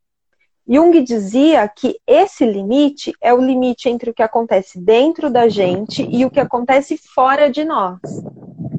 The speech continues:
Ou seja, quando a gente interage com uma mandala,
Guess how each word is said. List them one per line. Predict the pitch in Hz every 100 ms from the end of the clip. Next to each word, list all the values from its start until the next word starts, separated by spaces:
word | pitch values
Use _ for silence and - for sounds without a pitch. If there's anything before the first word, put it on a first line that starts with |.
| - - - - -
Ou | 247 277
seja, | - - 214 185 185 190 - _ _ _ _ _
quando | 247 254
a | 254
gente | 247 302 370 - 381 381 _ _ _ _
interage | 285 311 311 302 240 208 277 285 233 233
com | - 226 220
uma | 214 202
mandala, | 196 185 185 175 202 226 185 170